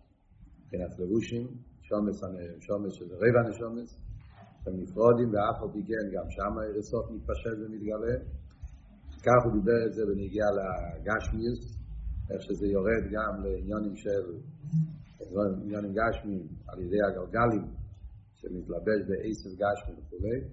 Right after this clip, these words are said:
אחרי זה הוא דיבר איך שזה יורד אפילו בעניונים של קליפות וסטרא אחרא. כן? שזה הירידה הכי תחתונה,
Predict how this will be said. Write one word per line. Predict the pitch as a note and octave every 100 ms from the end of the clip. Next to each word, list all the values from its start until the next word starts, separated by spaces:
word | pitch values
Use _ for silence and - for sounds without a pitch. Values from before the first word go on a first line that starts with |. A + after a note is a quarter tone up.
| - - _ - - -
אחרי | G2+ G2+
זה |
הוא | G2+
דיבר | G#2+ A2+ D3+ C#3 B2 A#2+ -
איך | A#2
שזה | A#2 G#2 C3 B2 A#2
יורד | A2 A2 A#2+
אפילו | A#2 - D3 A#2+
בעניונים | A#2+ A#2+ C3 C3
של | - G#2+
קליפות | B2 B2+ A#2
וסטרא | A2+ A#2+ A#2+ A#2 A#2
אחרא. | - - - - - - - - - - -
כן? | G2 G2+ A#2 - - - - - - - -
שזה | - E2+ A2 G#2+ G#2 G2
הירידה | F#2+ F#2+ G2 A2+ A#2+
הכי | - A#2+
תחתונה, | A2+ - A#2 C3